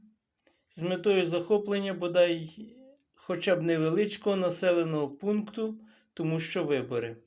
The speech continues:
Квітень місяць. Переддні травневих свят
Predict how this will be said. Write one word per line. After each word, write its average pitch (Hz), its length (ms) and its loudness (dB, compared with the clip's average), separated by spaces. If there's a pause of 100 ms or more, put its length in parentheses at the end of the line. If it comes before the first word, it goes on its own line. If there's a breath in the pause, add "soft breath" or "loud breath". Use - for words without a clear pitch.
(1160)
Квітень 214 640 0
місяць. 190 600 -4 (1400)
Переддні 202 1040 0 (200)
травневих 202 760 2
свят 151 760 0